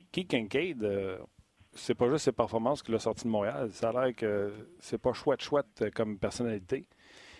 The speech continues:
Et que même à Laval, on a de la misère avec lui. Euh,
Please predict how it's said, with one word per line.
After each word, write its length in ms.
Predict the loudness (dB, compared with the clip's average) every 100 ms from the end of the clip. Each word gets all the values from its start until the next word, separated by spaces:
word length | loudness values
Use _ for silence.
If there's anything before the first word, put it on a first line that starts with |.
| -20 _
Et 60 | 0
que 120 | 2
même 200 | 4 4
à 60 | 4
Laval, 380 | 4 4 4 4
on 120 | 0
a 80 | -2
de 60 |
la 100 | -2
misère 340 | -2 2 2 2
avec 280 | 0 -6 -8
lui. 200 | -8 -8 _ -20 -20 -20 _ -6
Euh, 640 | -4 -2 -2 -4 -4 -6